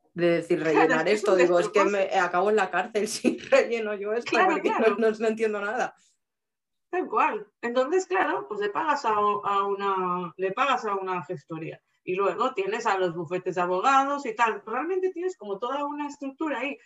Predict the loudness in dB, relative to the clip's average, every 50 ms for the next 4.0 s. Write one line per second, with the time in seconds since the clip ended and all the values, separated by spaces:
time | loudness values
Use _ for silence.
0 | _ _ -8 -2 -2 -2 0 0 -2 0 0 -2 -2 0 2 4 4 4 4 0
1 | -2 -6 _ _ -6 -6 -2 0 2 2 2 2 0 0 -2 -2 2 2 2 0
2 | 0 -2 -8 -4 -2 0 0 0 0 0 0 0 0 0 0 -2 -2 -2 -2 -2
3 | -2 -2 -4 -6 -6 -8 _ _ _ _ _ _ _ 0 2 2 4 4 4